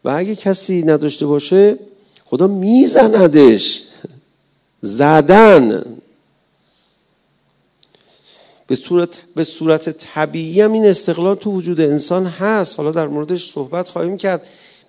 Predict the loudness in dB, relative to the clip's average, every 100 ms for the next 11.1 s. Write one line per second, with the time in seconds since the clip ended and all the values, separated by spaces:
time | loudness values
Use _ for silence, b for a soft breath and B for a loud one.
0 | -6 -4 -2 -6 -6 -10 -14 _ _ -12
1 | -6 -4 -4 -6 -6 -6 -6 -8 B B
2 | B B _ -4 -2 -2 -4 -4 -4 -2
3 | 0 -2 -4 b b b b _ -6 -4
4 | -4 -4 -2 0 -2 -2 -4 -4 -6 -6
5 | -6 -6 -8 -10 -2 -2 0 -2 -4 -4
6 | -6 -6 -4 -2 -4 -4 -4 -2 -4 -4
7 | -4 -2 -4 2 2 2 0 -2 -6 b
8 | b b -4 -2 0 0 0 0 -4 -4
9 | -4 -6 -4 -6 -6 -10 -12 b b _
10 | 2 4 4 2 -6 -6 -4 -4 0 0